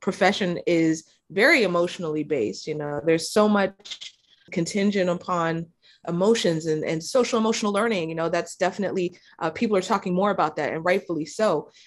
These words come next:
And being aware of our own emotions and, uh, being able to work through them sometimes in a public space, you know, can be a, a very, um, very freeing and fulfilling and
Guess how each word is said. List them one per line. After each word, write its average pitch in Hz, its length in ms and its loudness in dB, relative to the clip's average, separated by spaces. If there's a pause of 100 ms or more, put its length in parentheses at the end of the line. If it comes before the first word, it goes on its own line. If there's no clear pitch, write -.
(200)
And 180 380 4 (180)
being 220 240 2
aware 202 280 2
of 185 80 -2
our 175 200 0
own 240 200 0
emotions 156 680 -8
and, 156 420 2
uh, 160 220 2
being 170 260 2
able 170 180 2
to 160 80 2
work 170 280 2
through 180 200 -2
them 170 240 -2 (320)
sometimes 415 460 2
in 466 120 6
a 466 80 0
public 427 300 6
space, 403 480 4
you 269 80 2
know, 277 160 4
can 285 220 0
be 262 320 0
a, - 60 -2
a 220 680 0
very, 240 460 2
um, 202 520 -2 (400)
very 247 560 4
freeing 269 1080 -2
and 170 500 -4 (460)
fulfilling 254 840 6
and 185 340 2